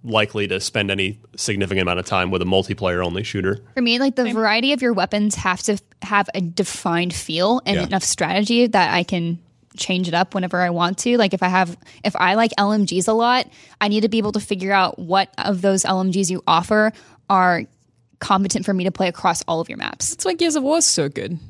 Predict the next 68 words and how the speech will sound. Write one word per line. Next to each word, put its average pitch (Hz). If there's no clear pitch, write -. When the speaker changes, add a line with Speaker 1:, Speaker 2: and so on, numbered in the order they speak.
Speaker 3:
Like, 190
the 214
weapon 220
variety, 185
like, 175
in 180
every 180
iteration, 175
they 151
just 151
kept 165
adding 160
Speaker 2:
Yeah. 170
Speaker 3:
more, 175
but 160
they're 160
so 170
well 165
balanced. 180
Speaker 2:
Yeah, 262
Speaker 3:
The 254
Speaker 2:
it's 262
like, 349
Speaker 3:
multiplayer 165
rules. 165
Speaker 2:
I 254
get 247
it -
that 226
sometimes 214
one 214
weapon 208
can't 196
sur-, 202
like, 185
work 196
well 196
across 202
every 185
map 170
'cause, -
of -
course, 185
m-, 190
different 180
map 170
types. -
But 185
I 196
just 190
need 208
to 190
have 185
one 180
that 175
I 180
can 175
feel 180
comfortable 208
with, 180
but 190
not 190
just -
feel 190
like 180
I 180
have 190
to, -